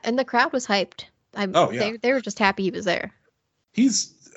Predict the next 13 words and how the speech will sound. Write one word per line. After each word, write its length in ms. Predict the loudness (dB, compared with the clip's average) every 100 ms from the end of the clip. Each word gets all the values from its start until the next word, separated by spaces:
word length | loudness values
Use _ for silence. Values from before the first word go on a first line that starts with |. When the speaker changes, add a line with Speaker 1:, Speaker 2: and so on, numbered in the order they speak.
| -10 -4
Speaker 2:
I 20 |
mean, 400 | 0 0 0 -6
he's 180 | -6 2
just 240 | 2 4 6
one 80 | 6
of 60 |
the 60 | 6
coolest 560 | 4 4 4 0 -6 -6
wrestlers. 560 | -2 -2 -2 -6 -8 -8
I 60 |
mean, 180 | -4 -4
uh, 180 | -4 -8 -8
like, 220 | -8